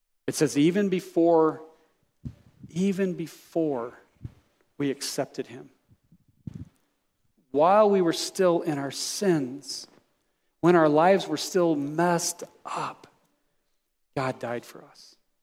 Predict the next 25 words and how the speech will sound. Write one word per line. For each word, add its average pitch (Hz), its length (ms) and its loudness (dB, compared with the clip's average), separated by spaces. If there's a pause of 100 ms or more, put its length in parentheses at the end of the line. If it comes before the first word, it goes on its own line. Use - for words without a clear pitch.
(500)
He 196 60 -8
went 220 120 -4
to 226 60 -10
the 208 80 -6
cross 202 360 -8
anyway. 190 360 -10 (2000)
And 156 100 -6
then 185 80 4
he 185 100 0
offered 180 320 -2
it - 120 -10
to 131 140 -10
us. - 320 -16 (1400)
And 147 100 0
it's 143 120 -4
strictly 196 420 0
up 180 120 0
to - 120 -4
us 139 240 -6
whether 135 160 -2
we 131 140 -2
receive 131 380 -2
it - 80 -10
or 127 140 -8
not. - 380 -16